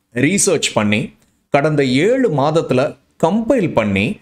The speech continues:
இங்கிலீஷ்னுடைய எல்லா நுவான்சஸையும் ஆறு எக்ஸ்பர்ட்ஸ்னுடைய உதவியோட இந்த ஒரு புக்ல கம்பைல் பண்ணியிருக்கிறோம். So let me meet you through the workshop. Enjoy the modules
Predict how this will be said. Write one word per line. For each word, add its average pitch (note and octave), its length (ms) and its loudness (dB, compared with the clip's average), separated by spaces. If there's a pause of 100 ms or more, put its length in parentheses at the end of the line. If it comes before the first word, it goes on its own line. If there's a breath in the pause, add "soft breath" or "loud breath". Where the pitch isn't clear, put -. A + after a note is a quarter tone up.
(220 soft breath)
இங்கிலீஷ்னுடைய G3 840 0
எல்லா C4 480 0
நுவான்சஸையும் E3 920 0 (340)
ஆறு A#3 480 0
எக்ஸ்பர்ட்ஸ்னுடைய D#3+ 920 0
உதவியோட B2 680 0 (240)
இந்த C3+ 240 2
ஒரு F#3+ 240 2
புக்ல D#3 300 0
கம்பைல் A#2 460 0
பண்ணியிருக்கிறோம். G2+ 600 0 (680)
So - 220 -4
let - 180 0
me D4+ 140 0
meet G#3+ 280 0
you G3 320 0 (220)
through G3+ 180 0
the B3+ 80 2
workshop. C#3 760 0 (460)
Enjoy D3+ 840 0
the C3 140 -4
modules C#3 480 0